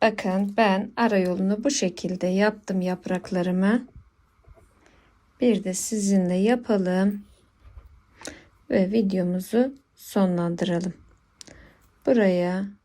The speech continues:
ipimizi bağlıyoruz şu şekilde. Bu ipimiz altta kaldı.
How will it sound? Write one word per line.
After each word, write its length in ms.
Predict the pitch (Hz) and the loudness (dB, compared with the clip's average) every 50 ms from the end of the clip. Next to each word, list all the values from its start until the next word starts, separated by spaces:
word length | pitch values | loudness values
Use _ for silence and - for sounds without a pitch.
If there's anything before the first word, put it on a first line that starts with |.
| _ _ _ _ _ _ _ - | _ _ _ _ _ _ _ 0
ipimizi 880 | 254 240 240 - 196 185 175 175 175 175 - - - 185 190 196 202 202 202 _ _ _ _ _ _ _ _ _ _ _ - | 0 0 0 0 -4 -2 -2 -2 -4 -6 -8 -2 0 2 2 2 0 -2 -8 _ _ _ _ _ _ _ _ _ _ _ -2
bağlıyoruz 840 | 226 220 214 220 214 220 226 226 220 226 220 214 208 208 208 202 202 | 0 0 2 2 2 2 2 2 2 0 0 0 0 0 -2 -4 -8
şu 120 | - - | -10 -10
şekilde. 880 | - - - - 214 208 208 - - 208 202 196 196 - 214 208 214 214 - - _ _ _ _ _ _ _ _ _ _ _ _ _ _ _ _ _ _ _ _ _ _ _ _ _ _ _ _ _ - - | -10 -8 -2 -2 -2 -2 -2 -2 -2 0 0 0 0 -2 -2 -2 -2 -4 -6 -8 _ _ _ _ _ _ _ _ _ _ _ _ _ _ _ _ _ _ _ _ _ _ _ _ _ _ _ _ _ -2 2
Bu 60 | 240 | 2
ipimiz 560 | 214 196 202 - 196 185 185 185 185 190 - - - - | 2 2 0 -4 -4 -2 0 -2 -2 -4 -6 -10 -6 -4
altta 480 | 190 185 190 - - - - 208 208 | -2 -2 -2 -6 -8 -4 -4 -2 -2
kaldı. 760 | 202 - 220 202 196 196 190 185 - 190 185 190 196 202 | -2 -2 0 2 2 2 0 -2 -2 -2 0 2 2 0